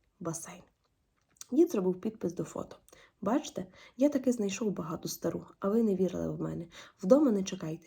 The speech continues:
я тут залишуся до самої смерті». «Господи, як добре!» вигукнула стара. «Який гарний подарунок на день народження він мені зробив.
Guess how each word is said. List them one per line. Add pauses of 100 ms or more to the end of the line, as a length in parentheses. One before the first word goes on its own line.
(120)
я
тут
залишуся
до
самої
смерті». (420)
«Господи,
як
добре!»
вигукнула
стара. (400)
«Який
гарний
подарунок
на
день
народження
він
мені
зробив.